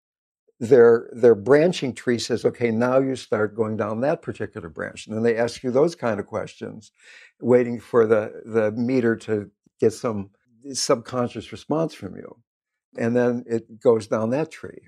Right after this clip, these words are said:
okay? So this guy comes, a really nice guy, friend of my friend, and m-,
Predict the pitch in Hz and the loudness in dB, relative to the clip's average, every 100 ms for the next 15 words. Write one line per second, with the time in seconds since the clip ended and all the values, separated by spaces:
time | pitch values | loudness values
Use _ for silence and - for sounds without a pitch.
0 | - 90 - 101 98 _ _ _ _ _ | -20 -20 -18 -18 -18 _ _ _ _ _
1 | _ _ _ - - 143 135 135 - _ | _ _ _ -12 -2 4 4 4 -4 _
2 | _ _ - 175 - 180 185 147 143 147 | _ _ -10 -10 -2 0 0 -2 -6 -4
3 | 143 147 143 131 113 117 104 107 107 - | -2 0 0 -4 -4 -4 -2 -4 -6 -14
4 | _ _ _ _ _ _ _ _ - 120 | _ _ _ _ _ _ _ _ -8 -2
5 | 120 113 107 - _ _ _ _ _ _ | -2 -2 -6 -20 _ _ _ _ _ _
6 | _ - 104 - 107 107 107 104 _ _ | _ -10 -8 -2 -4 -4 -12 -18 _ _
7 | _ _ _ - 120 117 113 113 _ _ | _ _ _ -10 -6 -4 -4 -6 _ _
8 | _ _ _ - | _ _ _ -20